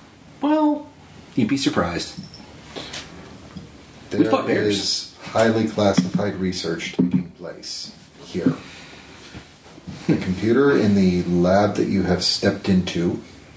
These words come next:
Speaker 2: is compiling data for an ultra-secure program.
Speaker 1: Well, I'll tell you what,
Speaker 2: I'm
Speaker 1: we're
Speaker 2: going
Speaker 1: not
Speaker 2: to give you two options.
Speaker 1: Okay.
Speaker 2: You can leave now and live.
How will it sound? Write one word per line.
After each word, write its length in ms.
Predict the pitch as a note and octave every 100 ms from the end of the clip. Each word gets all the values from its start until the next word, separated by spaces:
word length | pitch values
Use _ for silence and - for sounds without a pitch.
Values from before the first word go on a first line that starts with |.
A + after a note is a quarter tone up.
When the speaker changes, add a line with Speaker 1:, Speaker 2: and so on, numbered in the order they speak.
| - - - - - - -
Speaker 2:
is 600 | G2 F#2+ F#2 - - - - - - - -
compiling 680 | A#2 A2 - C3+ C#3+ C3+ G2
data 480 | - F#2 E2+ - - - - - - - - - - - -
for 320 | - G#2 G2
an 200 | F2+ - - -
ultra-secure 1040 | A2+ A#2 A#2+ - G2 - G2 F#2 E2+ D#2 - - -
program. 580 | F#2+ E2+ - - - - - - - - - - - -
Speaker 1:
Well, 340 | D#3+ G3+ G#3 - - - - - - - - - - - - -
I'll 80 | -
tell 200 | - E3
you 120 | F3+
what, 200 | D3 G#2
Speaker 2:
I'm 100 | -
Speaker 1:
we're 80 | C#3+
Speaker 2:
going 140 | G3+ -
Speaker 1:
not 60 |
Speaker 2:
to 60 | C#3
give 200 | C3 B2
you 100 | B2+
two 220 | C3+ C#3+
options. 760 | G#2 F2 - - - - - -
Speaker 1:
Okay. 340 | - - E3+ G#3 - - - - - - - -
Speaker 2:
You 120 | G#2+
can 260 | F#2+ G2+ F#2
leave 280 | G2+ D3+ D#3
now 360 | A#2+ A#2+ A#2+
and 200 | B2 G2
live. 480 | E2 E2 - A2+ -